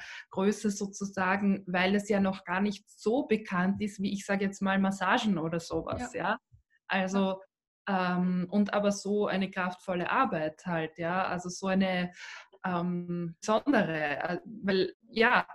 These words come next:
Speaker 1: das ist einfach mit den Pferden, das kann man nicht vergleichen mit, mit normalen, sag ich jetzt mal, Coachings oder so, ja. <laughs> Also es ist, ja.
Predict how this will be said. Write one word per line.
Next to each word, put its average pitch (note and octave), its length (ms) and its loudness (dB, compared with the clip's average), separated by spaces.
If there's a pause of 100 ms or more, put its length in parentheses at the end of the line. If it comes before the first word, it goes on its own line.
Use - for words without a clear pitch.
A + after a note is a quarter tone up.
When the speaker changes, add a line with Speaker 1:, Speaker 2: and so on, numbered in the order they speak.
Speaker 1:
das G3+ 180 -6
ist A#3+ 140 -4
einfach A3 320 -2
mit - 340 -8
den G#3 140 0
Pferden, A3 480 2
das - 280 -4
kann G3+ 200 2
man A3 120 6
nicht A3+ 200 0
vergleichen G#3+ 800 0 (260)
mit, G#3 300 0
mit G#3+ 260 0
normalen, G#3+ 720 6
sag F#3 180 0
ich F3 120 -10
jetzt F#3+ 200 -8
mal, F3+ 200 0
Coachings F3 560 -6
oder G3 220 0
so, A3+ 160 -2
ja. B3 340 8 (400)
<laughs> G4 200 10
Also E4+ 200 4
es D#4+ 160 2
ist, C4+ 340 -10 (640)
ja. G3 480 6